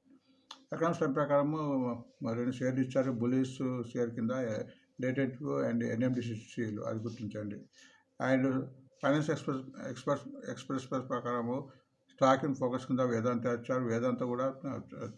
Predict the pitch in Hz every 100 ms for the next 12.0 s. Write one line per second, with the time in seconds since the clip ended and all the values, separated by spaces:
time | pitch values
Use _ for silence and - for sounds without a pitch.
0 | 113 113 120 120 117 104 123 123 113 117
1 | 123 120 113 117 113 107 117 127 156 -
2 | - - - - 120 120 131 113 117 101
3 | 113 110 - - - - - - 139 131
4 | 151 160 151 143 147 143 - 135 143 139
5 | 135 - 131 127 123 131 127 120 127 -
6 | - _ _ _ 120 110 117 131 135 127
7 | 123 - 120 113 113 117 120 117 113 113
8 | 120 120 120 113 117 131 113 110 117 -
9 | 113 113 107 110 120 117 120 120 131 -
10 | - _ - 127 139 143 143 139 135 123
11 | 135 120 123 113 110 117 127 127 -